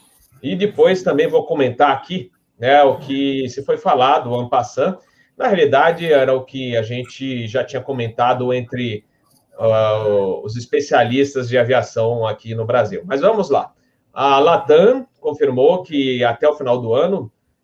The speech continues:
estará chegando a pelo menos noventa por cento ou até mais da malha doméstica pré-pandemia, né? É, internacional, tudo depende aí ainda de vacinação, et cetera, acordos,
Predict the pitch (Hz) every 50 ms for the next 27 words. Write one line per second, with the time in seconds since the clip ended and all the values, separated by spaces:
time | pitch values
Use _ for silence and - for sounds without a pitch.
0 | _ _ - - 127 123 127 131 - - 139 113 110 131 143 143 143 139 131 120
1 | 107 - - 139 143 139 131 147 160 165 143 131 139 131 123 110 151 170 170 -
2 | - 127 117 - - - - - - 190 156 131 120 - - 190 202 175 147 165
3 | 180 202 196 165 127 107 - - _ _ _ _ _ _ _ _ - 117 123 123
4 | 123 120 120 117 110 107 107 107 113 120 147 180 196 180 160 139 139 127 123 120
5 | 131 151 156 - - 127 120 107 - - - - 175 185 180 180 151 135 123 120
6 | 113 113 107 101 101 - _ _ _ _ - 95 110 123 139 143 - _ - -
7 | - _ _ - - - 104 104 104 107 113 117 143 131 127 135 135 131 - 139
8 | 123 127 139 151 170 170 151 135 117 _ _ _ 156 170 156 135 143 139 - -
9 | 131 143 151 143 147 151 135 123 127 143 143 143 101 117 120 135 143 143 117 104
10 | 107 104 104 98 101 117 117 113 - - 123 135 135 135 - - - 120 135 139
11 | 123 117 110 104 - - - 117 120 - 104 101 101 107 117 117 131 147 - -
12 | - 107 104 107 101 95 - _